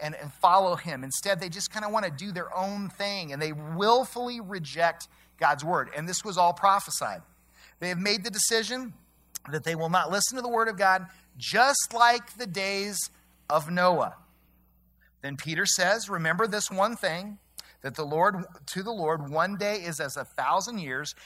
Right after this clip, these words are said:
and a thousand years is as a day." So regarding time, God sees, uh, it, it sees a thousand years, and a one, uh, one thousand years is a day, and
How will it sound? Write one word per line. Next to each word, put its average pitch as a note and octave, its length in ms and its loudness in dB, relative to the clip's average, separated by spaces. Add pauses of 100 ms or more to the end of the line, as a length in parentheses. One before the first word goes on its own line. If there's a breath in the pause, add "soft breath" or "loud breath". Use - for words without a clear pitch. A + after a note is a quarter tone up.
(180 loud breath)
and B2 100 -8
a B2 60 -4
thousand D3 560 -2
years A2+ 340 -8
is A2+ 220 -12
as F#2+ 320 -10
a - 20 -18
day." D#3 380 -4 (680 soft breath)
So - 180 -2
regarding C3+ 520 0
time, G#3+ 500 0 (340)
God C3 280 4 (160)
sees, F#3+ 400 -6 (500)
uh, G#2+ 280 -4 (280)
it, C#3+ 260 -10
it C#3+ 200 -12
sees E3 180 -10
a B2+ 80 -10
thousand G#3 500 0
years, E3 440 -6 (1080 soft breath)
and C3+ 200 -6
a C3 120 -10
one, D3 460 -6
uh, C3+ 80 2
one C#3+ 220 -4
thousand F3 340 2
years D#3+ 240 -6
is D#3+ 140 -10
a E3+ 60 -10
day, B2+ 300 -6
and A#2+ 160 -10